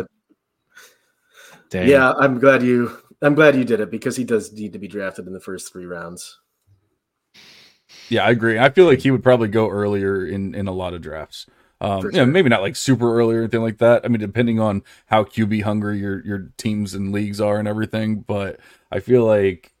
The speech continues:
Speaker 3: generally speaking, he'd probably be early third or, you know, even possibly late second, something like that. Um, he, you know, he looked okay. He's definitely the guy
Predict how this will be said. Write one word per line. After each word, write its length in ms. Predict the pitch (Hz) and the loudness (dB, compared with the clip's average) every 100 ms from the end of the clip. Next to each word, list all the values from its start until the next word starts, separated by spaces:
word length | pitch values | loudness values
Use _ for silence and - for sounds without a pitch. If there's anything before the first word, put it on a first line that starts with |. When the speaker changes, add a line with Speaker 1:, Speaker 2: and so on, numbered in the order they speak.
| - | -18
Speaker 3:
generally 520 | 95 98 110 107 101 98 | -8 -2 -2 -2 -2 -4
speaking, 380 | - 98 - | -6 -10 -8
he'd 140 | 98 98 | -8 -4
probably 260 | 101 101 | -4 -2
be 300 | 95 101 98 - | -4 -6 -8 -8
early 320 | 101 104 107 | -6 -4 -4
third 480 | 110 107 107 104 101 | -4 -4 -4 -4 -6
or, 580 | - 98 98 98 95 - | -4 -4 -4 -4 -6 -6
you 80 | 101 | -8
know, 60 | |
even 380 | 95 104 95 95 | -6 -6 -6 -6
possibly 480 | 90 104 101 - 95 | -4 -4 -4 -8 -6
late 320 | 92 98 - | -6 -6 -8
second, 500 | - 98 92 92 85 _ _ _ | -8 -8 -8 -10 -12 _ _ _
something 320 | - 104 101 | -8 -6 -6
like 180 | 98 92 | -8 -8
that. 340 | - 101 98 - _ _ | -6 -6 -6 -10 _ _
Um, 320 | 95 98 90 - - | -4 -4 -6 -12 -10
he, 300 | 117 120 120 | -2 0 0
you 80 | 214 | 0
know, 80 | |
he 80 | 175 | 2
looked 220 | 196 196 | 4 4
okay. 580 | 139 131 - 110 117 120 _ _ | 4 2 2 0 0 -2 _ _
He's 260 | 110 110 | -4 -4
definitely 500 | 90 110 113 110 113 | -2 -2 0 0 -2
the 120 | 104 104 | -2 -2
guy 520 | 98 98 101 101 | -2 0 0 -2